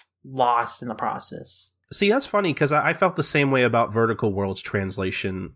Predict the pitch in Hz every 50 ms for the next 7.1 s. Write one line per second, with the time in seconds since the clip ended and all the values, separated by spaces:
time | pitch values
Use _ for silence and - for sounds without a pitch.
0 | _ _ 117 110 101 - _ 113 107 101 - - - - 101 101 98 95 95 92
1 | - 104 107 127 - _ - 127 - 156 147 131 110 131 120 113 104 95 - -
2 | - 120 - - - - 98 98 98 98 92 90 - _ - - 92 87 - -
3 | 92 92 90 90 90 90 87 - 104 95 98 107 - 113 113 - - 104 101 98
4 | - - 107 95 90 85 - _ - - 110 101 98 - 107 95 95 90 85 -
5 | - 92 87 82 - - - - - 90 85 85 - _ _ _ _ _ _ _
6 | 147 139 139 135 131 127 127 143 156 - 202 185 170 170 _ - 143 135 127 123
7 | 120 123